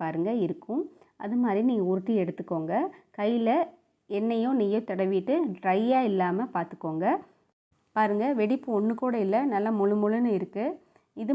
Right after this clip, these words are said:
மாதிரி நீங்க உருட்டி ஒண்ணொண்ணு எடுத்து வச்சுட்டு மூடி வச்சிருங்க. வெடிப்பு இல்லாம பார்த்துக்கோங்க. ஃபேன் கடியில வைக்காதீங்க. இப்ப நம்ம ஒண்ணொண்ணா எடுத்துட்டு நம்ம பொரிச்சு எடுத்துக்கலாம். ஆயில்ல பொரிச்சு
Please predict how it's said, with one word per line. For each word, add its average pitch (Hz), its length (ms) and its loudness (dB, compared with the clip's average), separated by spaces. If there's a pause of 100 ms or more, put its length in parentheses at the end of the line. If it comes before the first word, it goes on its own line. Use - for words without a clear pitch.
மாதிரி 214 260 0 (100)
நீங்க 202 240 2
உருட்டி 196 240 0 (140)
ஒண்ணொண்ணு 196 300 2 (100)
எடுத்து 185 260 0
வச்சுட்டு 190 300 -4 (140)
மூடி 269 280 4
வச்சிருங்க. 196 400 0 (520)
வெடிப்பு 254 320 2 (120)
இல்லாம 196 340 2 (100)
பார்த்துக்கோங்க. 175 540 -2
ஃபேன் 202 300 2
கடியில 196 280 0 (120)
வைக்காதீங்க. 165 520 -2 (380)
இப்ப 247 200 -4
நம்ம 214 260 2 (140)
ஒண்ணொண்ணா 220 380 2
எடுத்துட்டு 196 340 -2 (160)
நம்ம 196 240 0
பொரிச்சு 208 320 -2
எடுத்துக்கலாம். 190 480 -2 (520)
ஆயில்ல 233 320 4 (140)
பொரிச்சு 208 260 -4